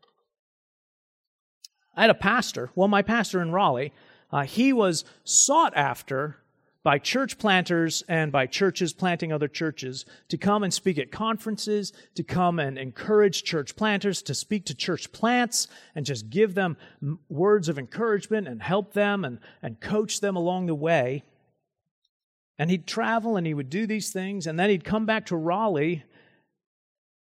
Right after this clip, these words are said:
But when he came back to Raleigh, in Raleigh, he was just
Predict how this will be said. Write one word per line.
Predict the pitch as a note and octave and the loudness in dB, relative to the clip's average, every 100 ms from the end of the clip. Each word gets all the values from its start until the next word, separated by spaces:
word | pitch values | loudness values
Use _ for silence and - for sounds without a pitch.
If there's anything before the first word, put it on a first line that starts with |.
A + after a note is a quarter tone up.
| _ C3+ | _ 2
But | E3 | 4
when | G3 | 4
he | G3 | 2
came | G3+ A#3+ | 2 2
back | B3 A3+ | 2 0
to | F#3 | 0
Raleigh, | D#3+ F#3 B3+ G3+ E3 F#3 F3 - _ | 0 2 2 4 4 2 0 -6 _
in | F3 D#3+ | -4 2
Raleigh, | F#3 C4 A3+ F#3+ | 4 6 6 4
he | F#3 | 4
was | G3+ F#3 | 2 0
just | C#3 G#3+ G3 - | 2 2 2 -4